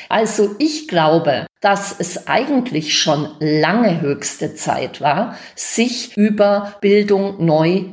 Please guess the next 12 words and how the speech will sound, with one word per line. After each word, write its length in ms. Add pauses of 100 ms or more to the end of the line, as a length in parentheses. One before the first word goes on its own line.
(180)
grundlegend 840
Gedanken 540
zu 220
machen. 420
Warum? 640 (500)
Vielleicht 720
war 180
vor 840
dreißig 680
Jahren 520
oder 280
mehr 520